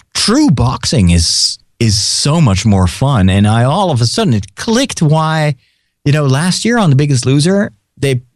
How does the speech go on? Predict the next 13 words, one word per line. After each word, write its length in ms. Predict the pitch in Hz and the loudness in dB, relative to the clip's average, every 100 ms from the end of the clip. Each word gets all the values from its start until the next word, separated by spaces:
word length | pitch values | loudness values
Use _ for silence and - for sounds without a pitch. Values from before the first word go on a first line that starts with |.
| - - | -10 -4
th-, 180 | 135 | -2
there 120 | 139 139 | 0 2
was 140 | 117 | 2
a 40 | |
lot 260 | 113 117 202 | 0 0 2
of 60 | 143 | 2
emphasis 440 | 110 101 - 107 | 2 0 -2 0
on 140 | 101 95 | 2 2
boxing 600 | 101 113 - - 151 147 | 2 -2 -2 -2 2 2
and, 220 | 98 95 | 4 4
uh, 280 | 95 95 90 | 4 2 0
how 220 | 95 107 | 0 0
that 320 | 101 101 101 | 2 0 -2